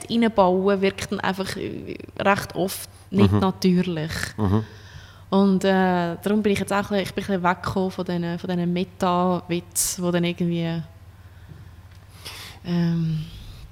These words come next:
Speaker 2: Ja, ich, ich ha-, ich ha-, ich ha gemerkt, für mich persönlich, so ein bisschen mein Empfinden, dass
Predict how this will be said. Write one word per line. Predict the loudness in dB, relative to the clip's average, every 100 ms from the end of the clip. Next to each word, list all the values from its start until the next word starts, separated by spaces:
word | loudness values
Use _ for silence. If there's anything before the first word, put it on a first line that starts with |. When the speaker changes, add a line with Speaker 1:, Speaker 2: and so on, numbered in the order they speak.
| -20 -20 -20 -2
Speaker 2:
Ja, | 6 8 8 8 4 -4 -20 -20 -20 -12
ich, | -8 -6 -2
ich | 2
ha-, | 2 2
ich | 2
ha-, | 2 4
ich | 4
ha | 4
gemerkt, | 4 6 6 6
für | 6
mich | 8 8 6
persönlich, | 4 6 6 6 2 -8 -20 -20 -20 -20 -20 -16 -4
so | 0 2
ein |
bisschen | 2 4
mein | 6 6
Empfinden, | 6 6 6 6 4 2 -6 -20 -20 0
dass | 4 4 2 -2